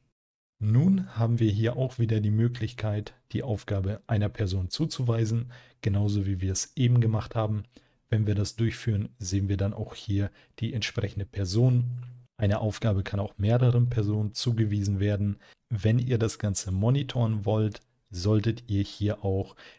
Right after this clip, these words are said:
entsprechend den User des Monitorings eingeben, damit das dann auch in euren Reportings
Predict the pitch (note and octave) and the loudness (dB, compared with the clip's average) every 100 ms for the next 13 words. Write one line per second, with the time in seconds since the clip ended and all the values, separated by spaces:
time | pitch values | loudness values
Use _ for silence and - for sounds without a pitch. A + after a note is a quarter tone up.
0 | - G#2 - - G#2+ G2 A2 G2 - _ | -4 -2 -2 -2 -2 -2 -4 -4 -8 _
1 | _ - A#2+ A#2 A#2+ - - _ _ G2+ | _ 4 6 6 0 -14 -20 _ _ -6
2 | F#2 G2 A2+ A#2 A2+ A2 A2 G2 - G#2 | -2 0 2 2 4 4 2 0 0 2
3 | A2+ A#2 A2+ A2 G2+ G2 - - G2 G#2 | 4 2 2 0 2 0 -4 -4 0 2
4 | G2 G2+ G2+ G2+ - _ _ G2+ G2+ G#2 | 4 2 4 0 -2 _ _ 2 4 4
5 | A2 - G#2+ G2+ - G#2 G2+ G2+ - - | 2 0 0 -2 -4 0 0 0 -4 -20
6 | - _ _ A#2+ A#2 A2+ G#2 G2+ F#2+ F2+ | -20 _ _ 0 2 2 2 2 -2 -4
7 | - G2 F#2+ - A2 A2 A2+ G#2+ - - | -2 -2 -2 0 2 2 -2 -4 -4 -10